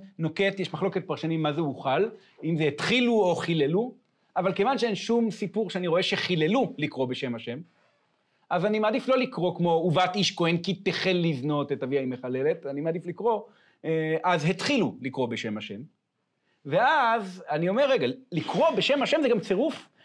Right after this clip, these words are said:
שאני מכיר אותו בצ-, בתור צירוף חיובי, כן? זה צירוף של, אה, פנייה בתפילה או משהו כזה." ואז אומרים לי, "לאדם נולד, אה, בן שקוראים לו שת, לשת נולד בן שקוראים לו אנוש, אז אוכל לקרוא בשם השם."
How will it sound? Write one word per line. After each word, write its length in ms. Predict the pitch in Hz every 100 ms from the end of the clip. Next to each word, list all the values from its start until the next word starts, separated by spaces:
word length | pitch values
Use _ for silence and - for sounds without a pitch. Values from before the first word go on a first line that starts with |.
| -
שאני 220 | 208 196
מכיר 280 | 196 196 392
אותו 240 | 359 -
בצ-, 260 | 127 - 185
בתור 220 | 156 220
צירוף 300 | 220 214 240
חיובי, 420 | - 233 226 339 156 _ _
כן? 140 | 175
זה 160 | 175 196
צירוף 460 | 196 202 214 247 -
של, 300 | 185 180 151 - -
אה, 120 | 156 156
פנייה 380 | 165 170 185 226
בתפילה 680 | 202 202 190 160 160 226
או 120 | 208 160
משהו 440 | 160 170 160 147
כזה." 300 | 160 120 113 160 _ _ _ _ _ -
ואז 140 | 262 294
אומרים 200 | 320 311
לי, 120 | 269
"לאדם 500 | 226 196 277 311 262
נולד, 460 | 214 202 208 180 160 -
אה, 100 | 151
בן 180 | 160 170
שקוראים 320 | 156 120 131
לו 60 | 151
שת, 280 | 92 87
לשת 300 | 127 139 151 135
נולד 240 | 127 123
בן 120 | 135
שקוראים 320 | 131 104 117
לו 80 | 139
אנוש, 240 | 240 277 - - _
אז 200 | 156 175
אוכל 220 | 156 160
לקרוא 280 | 147 147 123
בשם 300 | 127 123 117
השם." 240 | 120 107